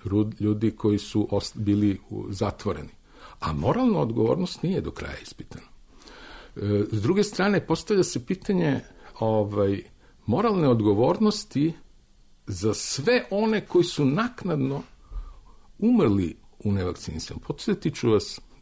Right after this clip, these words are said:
a to je jako čudno, u zakonu je obavezna vakcinacija protiv gripa. Prema tome, ja sam među prvima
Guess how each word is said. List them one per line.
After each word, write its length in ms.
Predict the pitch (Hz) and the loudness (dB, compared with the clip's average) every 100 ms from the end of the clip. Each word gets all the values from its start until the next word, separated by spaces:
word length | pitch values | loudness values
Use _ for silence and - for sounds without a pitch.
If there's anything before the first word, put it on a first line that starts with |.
| - | -20
a 40 | |
to 100 | - | 0
je 80 | 110 | 2
jako 280 | 101 170 165 | 2 0 -2
čudno, 440 | - - 180 80 - - - | 0 0 0 -2 -8 -16 -18
u 140 | - 90 | -10 -8
zakonu 600 | 98 98 - 220 175 - - - - - | -4 -4 -4 -4 -2 -4 -8 -20 -20 -8
je 160 | 95 98 | -6 -2
obavezna 600 | 165 233 185 131 113 113 107 | 0 0 2 4 6 4 2
vakcinacija 600 | 104 - 101 95 - 92 | -4 -2 -2 -2 -4 -6
protiv 340 | - - - | -6 -8 -10
gripa. 340 | 78 - - - - - - - - | -10 -10 -12 -20 -20 -20 -20 -20 -12
Prema 180 | - - | -10 -2
tome, 320 | 120 113 104 - - - - | 2 2 0 -8 -20 -20 -4
ja 120 | 104 | -4
sam 180 | 107 110 | 0 2
među 220 | 107 95 | 2 0
prvima 500 | 95 - 190 147 87 | -2 0 2 2 0